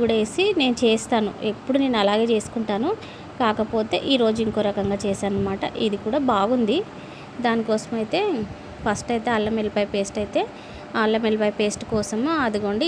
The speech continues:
ఎల్లిపాయలు, అల్లం అయితే కట్ చేసి పెట్టేసుకున్నాను. నెక్స్ట్ ఇక్కడ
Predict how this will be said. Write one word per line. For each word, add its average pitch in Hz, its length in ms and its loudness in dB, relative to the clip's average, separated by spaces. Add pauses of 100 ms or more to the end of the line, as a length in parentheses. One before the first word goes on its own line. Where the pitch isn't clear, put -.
(120)
ఎల్లిపాయలు, 208 560 2 (420)
అల్లం 202 280 0
అయితే 269 220 -2
కట్ 226 200 -2
చేసి 196 200 -8
పెట్టేసుకున్నాను. 208 680 -4 (720)
నెక్స్ట్ 269 280 2
ఇక్కడ 185 180 2